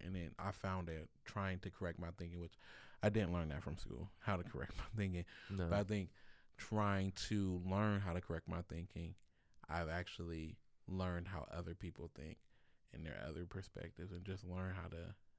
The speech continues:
Speaker 1: um, what's the best,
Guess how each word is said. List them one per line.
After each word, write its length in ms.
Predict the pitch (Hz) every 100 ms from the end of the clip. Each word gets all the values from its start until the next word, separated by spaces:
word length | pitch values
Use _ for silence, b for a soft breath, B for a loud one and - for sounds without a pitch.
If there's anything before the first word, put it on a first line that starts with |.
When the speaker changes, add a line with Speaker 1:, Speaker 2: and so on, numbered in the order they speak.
| - 92
Speaker 1:
um, 380 | 87 85 92 98 - - - - - - - - - _ _ - - - -
what's 200 | 110 -
the 80 | 95
best, 280 | 98 98